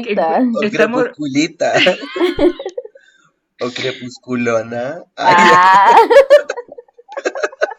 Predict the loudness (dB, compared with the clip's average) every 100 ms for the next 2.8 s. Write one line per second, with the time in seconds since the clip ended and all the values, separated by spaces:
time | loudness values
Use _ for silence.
0 | -14 -16 -20 -16 -18 _ -20 _ -14 -8
1 | -8 -8 -10 -4 0 2 2 0 -2 0
2 | -2 -4 -4 -4 -4 -6 -6 -4